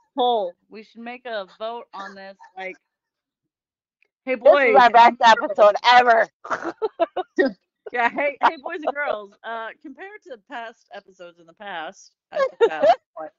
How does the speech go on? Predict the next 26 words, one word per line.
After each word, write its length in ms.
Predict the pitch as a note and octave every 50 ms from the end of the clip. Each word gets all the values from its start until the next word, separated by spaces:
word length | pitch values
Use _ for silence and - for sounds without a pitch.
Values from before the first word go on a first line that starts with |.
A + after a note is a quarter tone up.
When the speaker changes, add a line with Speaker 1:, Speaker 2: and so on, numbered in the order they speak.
| _ _
Speaker 1:
like 200 | F3 E3+ E3+ -
a 60 | E3+
dumbass. 460 | E3 D#3+ D#3 D#3 D#3+ D#3+ E3 E3+ F#3+ G3
Speaker 2:
Would 200 | C#4 D4 D4+ C4
you, 240 | D4+ E4+ E4+ D#4 - - _
would 200 | A#3+ B3+ C4 A#3+
you 120 | B3+ B3+ A#3+
Speaker 1:
Um, 40 |
Speaker 2:
rather 320 | A#3+ A3+ A3+ A3+ A#3 B3+ E4
have 180 | A#3 A#3 A#3
us 180 | B3 B3+ C4 B3+
unsupervised 1000 | - - G3 G#3+ A#3+ C4+ - _ A3+ G#3 G#3+ - A3+ A3+ G#3+ B3 A#3+ A#3+ B3+ D#4 B3+ _ _ _ _ _ _ -
<laughs> 220 | G4+ D5+ - -
and 260 | C#5+ D5 F#4+ D#4+ G#3+
just 220 | A#3 A#3+ B3 - - _ _ _ _ _ _ _
with 140 | - G#3+ G3+ -
no 280 | G#3 G#3 G#3 G#3 A3
content 640 | A3+ - - F#3+ F#3 F#3+ G#3 - - F#3 D#3 - -
whatsoever? 580 | - F#3 G3+ - B3 G3 F3+ F3 E3+ E3 D#3+
We 120 | E3 A3 C4+
just 180 | B3 G4 - - _
talk 260 | G3+ F#3 F#3+ - - _
to 80 | B3
each 140 | G#3 G#3+ -
other, 400 | B3 G#3+ G#3+ G#3 A3 G#3+ A3+ - - _ _ _ _ _ _ _ _ _ _ _ _ _ _ _ _ _ _ _ _ _ _ _ _ _ _ _ _ _ _ _ _
and 300 | F3+ F3 E3+ E3+ E3+ D3